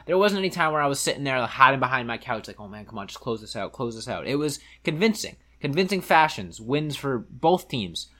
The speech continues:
So, it's, it's interesting because we haven't really seen what this Blues team plays like in close games in the playoffs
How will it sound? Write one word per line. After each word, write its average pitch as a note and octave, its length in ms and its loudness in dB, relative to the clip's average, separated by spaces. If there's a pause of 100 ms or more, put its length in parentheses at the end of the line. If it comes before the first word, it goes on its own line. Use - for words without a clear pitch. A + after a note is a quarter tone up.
(160)
So, D3 380 4 (1300)
it's, F#3+ 280 4
it's G3+ 220 2
interesting B3 480 2
because D#3+ 280 0
we E3 120 -2
haven't E3+ 320 4
really F#3+ 180 0
seen E3+ 320 -2
what D#3+ 160 -2
this D3+ 100 -4
Blues C3 380 -2
team D3+ 240 -6
plays C#3 340 0
like C#3+ 220 2
in B2 160 -8
close B2+ 400 -2
games A#2 360 -6
in C#3+ 60 -6
the C3+ 80 -6
playoffs C#3+ 580 0